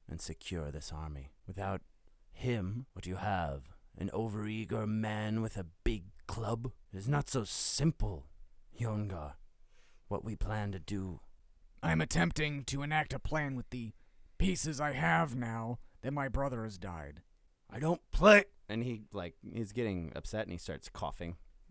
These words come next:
Speaker 1: and, uh, and has a fitful of coughs, which I just don't wanna do on radio. <sighs>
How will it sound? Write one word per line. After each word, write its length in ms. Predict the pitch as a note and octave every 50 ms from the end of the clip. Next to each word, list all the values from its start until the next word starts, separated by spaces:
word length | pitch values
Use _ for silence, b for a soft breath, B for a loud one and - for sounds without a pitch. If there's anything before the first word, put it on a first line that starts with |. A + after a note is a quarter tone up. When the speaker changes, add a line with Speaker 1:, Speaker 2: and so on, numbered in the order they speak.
| - -
Speaker 1:
and, 140 | E2 D#2+ D2
uh, 120 | D2 D2+ -
and 160 | D#2+ E2 D2+
has 200 | D2 F2+ E2+ -
a 40 | C2+
fitful 420 | - - - D2+ - - - D#2 C#2
of 100 | C#2+ -
coughs, 460 | - D#2+ D#2 E2+ - - - - - - - - _ _ _ _
which 180 | - E2+ - -
I 120 | E2 D#2 D2+ - _ -
just 200 | - F2 E2 -
don't 120 | E2+ D#2
wanna 120 | D#2 D#2 D#2
do 120 | D#2+ D#2+
on 100 | C#2+ D2
radio. 240 | D2+ D2 D#2 D#2+ D#2+ - - _ _
<sighs> 60 | B